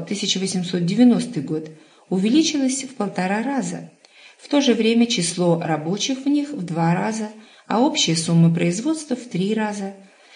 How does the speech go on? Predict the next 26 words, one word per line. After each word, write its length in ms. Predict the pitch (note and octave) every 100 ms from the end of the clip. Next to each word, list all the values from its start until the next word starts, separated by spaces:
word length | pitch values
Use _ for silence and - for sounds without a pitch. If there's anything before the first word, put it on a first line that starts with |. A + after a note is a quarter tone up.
| - -
Темпы 320 | B3 A#3+ A#3
концентрации 800 | A3+ A3 A3 A3 C4+ D4 D4+ E3+
были 260 | D#3+ D#3 D#3+
выше 600 | F3 C4 - B3 A#3+ A#3+
и 80 | F3
наиболее 720 | F3 F3 A#3 C#4+ C4+ B3+ B3+ - - - - _
крупных 560 | - B3 B3 A3+ A3+ -
предприятиях. 800 | F#3+ F3+ F3 D#3 G3 F3+ C#3 C3 - _ _ _ _ _ - -
Число 600 | - - - A3 A3 A3 - - - _ - _
крупнейших 640 | - A3 A3 G#3+ G#3 - G3
предприятий 920 | G3+ G3+ G3+ G3 G3 F#3 F#3 F3+ - - -
с 100 | -
тысячей 520 | - B3+ B3 - G#3+
и 20 | G3
более 380 | F#3 F3 E3+
рабочих 640 | E3+ E3+ F#3 F#3+ F#3+ - - - _ _ - -
за 160 | F3+
то 160 | F#3+ F3+
же 140 | F3+
время 520 | F3+ B3 C#4 C4+ C4 B3+ - - _ _ -
выросло 500 | A#3 C4 B3+ A#3 G#3
вдвое, 640 | E3+ F3 F3 F3+ F3+ F3+
численность 640 | - C#4+ D4 G3+ G3 F#3
рабочих 480 | F#3+ F3 F#3 - F#3+
в 80 | -
них 320 | C4 D4+ -